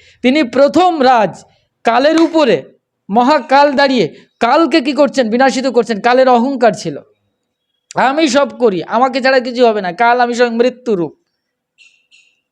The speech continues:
আমাকে ছিন্ন করে কিছু করতে পারবে না।" তখন মহাকাল কি করলো? "তোমার এত বড় ক্ষমতা,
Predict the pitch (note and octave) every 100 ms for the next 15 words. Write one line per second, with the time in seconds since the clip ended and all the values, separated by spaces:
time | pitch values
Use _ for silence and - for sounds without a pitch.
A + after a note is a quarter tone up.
0 | - A3 C4+ C#4+ - C4 C4+ B3+ C4 A#3+
1 | C4 A#3+ G#3 A3+ G#3+ G3+ F#3+ A#3 A#3 D#4+
2 | C4+ B3+ C4 D4 B3+ C#4 D4+ C4 B3+ B3+
3 | A3+ B3+ C4+ C4 D#4 D4 D#3 C3